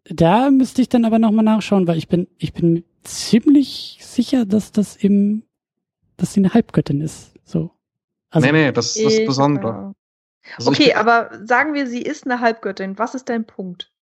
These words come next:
Speaker 1: Ja, dann ist sie Superman. Superman ist vom Himmel gefallen und besitzt zwei Welten in sich.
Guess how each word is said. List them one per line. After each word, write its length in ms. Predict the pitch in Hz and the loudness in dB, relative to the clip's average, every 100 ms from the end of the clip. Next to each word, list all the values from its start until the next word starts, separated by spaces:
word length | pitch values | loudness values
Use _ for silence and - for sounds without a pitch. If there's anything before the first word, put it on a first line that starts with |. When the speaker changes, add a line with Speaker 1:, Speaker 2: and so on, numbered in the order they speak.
| _ | _
Speaker 1:
Ja, 120 | 170 | 0
dann 160 | 151 196 | 4 4
ist 100 | 214 | 4
sie 80 | 220 | 2
Superman. 460 | 226 175 139 131 - _ _ _ _ _ _ _ _ _ | 2 2 -2 -6 -14 _ _ _ _ _ _ _ _ _
Superman 600 | 165 202 311 269 269 277 | -4 0 4 4 6 4
ist 420 | 247 202 180 - _ _ | 2 -2 -4 -8 _ _
vom 260 | - 196 | -2 2
Himmel 240 | 160 254 302 | 6 6 4
gefallen 640 | 240 - 220 262 294 285 | 0 0 0 2 2 0
und 380 | - 196 - - _ - | -4 -6 -8 -20 _ -2
besitzt 460 | 165 202 - - | 0 0 -2 -16
zwei 540 | - 175 190 208 226 208 | -6 -2 2 2 2 0
Welten 440 | 170 185 202 180 | 2 2 2 -2
in 240 | 180 170 170 | -2 0 0
sich. 420 | 139 123 - | -2 -8 -14